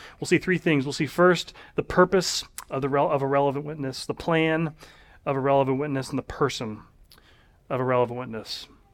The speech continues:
Alliteration, you're welcome. Gotta give me a win when I can. Purpose, plan, person.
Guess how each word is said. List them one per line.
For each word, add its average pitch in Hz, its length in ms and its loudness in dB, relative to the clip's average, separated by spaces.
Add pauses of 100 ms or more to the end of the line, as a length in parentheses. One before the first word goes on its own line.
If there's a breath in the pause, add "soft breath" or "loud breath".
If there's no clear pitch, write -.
(220)
Alliteration, 151 800 0 (500)
you're 135 80 -2
welcome. 147 540 2 (100)
Gotta 127 140 -4
give 139 100 0
me 139 80 2
a 135 60 4
win 156 240 4
when 143 80 4
I 135 80 0
can. 160 420 0 (360 loud breath)
Purpose, 190 540 4 (140)
plan, 151 400 2 (300)
person. 117 280 -6